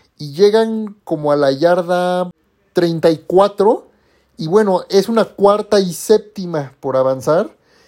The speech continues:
y bueno, deciden ir por ella, y aquí viene otra intercepción a Trevor Lawrence.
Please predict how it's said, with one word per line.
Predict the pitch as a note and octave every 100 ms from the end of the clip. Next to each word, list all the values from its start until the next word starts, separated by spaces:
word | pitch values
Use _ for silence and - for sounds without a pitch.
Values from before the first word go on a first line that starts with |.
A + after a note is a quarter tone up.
| -
y | D3+
bueno, | F#3 F3 E3
deciden | D#3+ G#3 A3+ G#3+
ir | A3+ A3+
por | - D#3+ D#3+
ella, | F3 D#3 F3 C#4 - _ _ _
y | D3+
aquí | D3 G3
viene | F#3+ G#3 G#3 G3+ -
otra | - F3 A3 B3 B3 G#3+
intercepción | G3 D#3+ F3 D3+ E3 - - F3 G3 A3 _ -
a | C#3
Trevor | B2 E3 E3+ D3+
Lawrence. | C#3+ D3+ E3 D3 B2+ A#2 - -